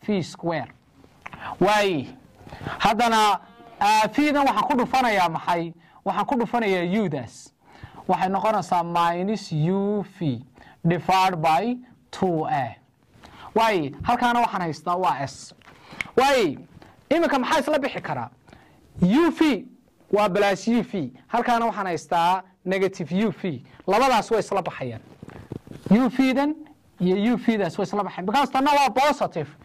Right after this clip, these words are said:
tanna waa negative. Halkan waxay ku soo hadhay S equals minus U square, oo intana plus V square, oo ah inta,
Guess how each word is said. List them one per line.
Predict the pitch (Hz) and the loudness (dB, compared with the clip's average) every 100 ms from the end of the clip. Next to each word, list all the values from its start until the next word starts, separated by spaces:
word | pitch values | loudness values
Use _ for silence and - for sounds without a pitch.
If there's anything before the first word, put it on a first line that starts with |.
| - _ | -20 _
tanna | - 220 | -2 2
waa | 220 202 | 2 2
negative. | 202 151 - - _ - - | 0 -2 -8 -20 _ -20 -12
Halkan | - 254 277 | -2 2 2
waxay | 240 233 | 2 0
ku | 254 | 0
soo | 262 | 0
hadhay | 220 226 233 | 2 2 0
S | 240 - | -4 -2
equals | 277 277 175 127 - - _ - - - - - - - | -6 -2 -4 -4 -10 -20 _ -20 -20 -20 -20 -20 -10 0
minus | 156 180 185 180 165 147 - - - - - | 2 4 2 0 0 -2 -6 -16 -20 -16 -2
U | 170 202 226 | 0 2 0
square, | - - 170 151 120 - | -2 -6 -4 -4 -6 -4
oo | 165 | -2
intana | 214 220 196 170 113 - _ _ - 143 | 0 -2 -2 -4 -6 -12 _ _ -8 -2
plus | 151 165 170 208 233 - _ | 2 4 4 2 0 -6 _
V | 214 180 | -4 -4
square, | - - 190 170 123 - _ - | -6 -4 -2 -2 -4 -14 _ -4
oo | |
ah | 156 151 | -2 -2
inta, | 180 165 - 117 | -4 -8 -6 -10